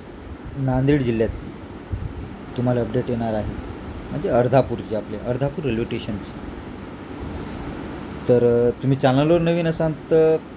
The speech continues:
चॅनलला सबस्क्राईब करा, बेल आयकॉन दाबा, म्हणजे कसं अर्धापूरची अपडेट टाकल्याबरोबर त्याची तुम्हाला नोटिफिकेशन मिळाली पाहिजे त्याच्यासाठी.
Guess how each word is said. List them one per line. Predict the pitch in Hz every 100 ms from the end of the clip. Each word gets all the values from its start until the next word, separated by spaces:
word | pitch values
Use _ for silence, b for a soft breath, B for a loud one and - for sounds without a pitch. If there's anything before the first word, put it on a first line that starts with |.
| - - -
चॅनलला | 123 123
सबस्क्राईब | 123 123 - 135 131
करा, | 135 135
बेल | 117 113
आयकॉन | 113 113 110
दाबा, | 110 120 135 151 -
म्हणजे | 139
कसं | 147 160
अर्धापूरची | 127 117 135 147 147 135 - 151
अपडेट | 113 143
टाकल्याबरोबर | 135 123 139 131 135 127
त्याची | 104 147 147 -
तुम्हाला | 151 135 139 139
नोटिफिकेशन | 123 113 143 127 160
मिळाली | 139 120 120 120
पाहिजे | 123 123
त्याच्यासाठी. | 151 107 101 101 98 92